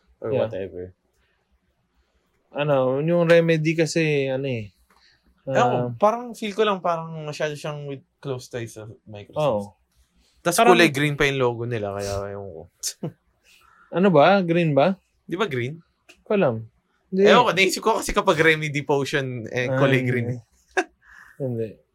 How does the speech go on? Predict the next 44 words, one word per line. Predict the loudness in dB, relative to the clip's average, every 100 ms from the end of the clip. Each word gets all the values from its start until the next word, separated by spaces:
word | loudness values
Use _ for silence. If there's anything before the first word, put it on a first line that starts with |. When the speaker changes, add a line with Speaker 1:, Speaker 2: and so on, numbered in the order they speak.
| _ _ _ _
Speaker 2:
<clears throat> | 4 4 4 -2 _ _ _ _ _
So, | 4 6 6 4 4 2 0 -6 -8 _ _ _
sila | -2 2
yung | 4 4
gumawa | 4 4
ng | 2
Control | 0 0 2 4 6 4 2
para | 2 2
sa | 4 4
Speaker 1:
Ah, |
Speaker 2:
ano | 4 2
ng | 2
tao. | 2 4
Speaker 1:
ah. | 2
Speaker 2:
Sila | 0 -2
gumawa | 0 0 0
ng | 0
Max | 0 -2 -2 -4
Payne, | 2 4 4 0 -4 -10 -20 _ _
Alan | 2 4 4
Wake, | 4 2 2
tsaka | -2 -2 2
Quantum | 4 6 6
Speaker 1:
Oh, | 6
Max | 4 4
Speaker 2:
Break. | 2
Speaker 1:
Payne, | 2 0 -2 -8
malupit. | -4 -2 -2 0
Speaker 2:
Max | 2 2
Speaker 1:
Ah, | 4 4
Speaker 2:
Payne. | 4 2
Speaker 1:
Max | 2 -4
Payne. | -4 -6 -8 0 4
Speaker 2:
<laughs> | 6 6
Speaker 1:
Max | 4 2 -6
Payne, | -4 -4 -4
malupit | -4 -2 0 -2 -2
yun. | -2 -2 -8 _ _
Max | 0 0 2
Payne | 2 2
Speaker 2:
Hmm. | 4
Speaker 1:
four, | 4
di | 4
ba? | 4 2 2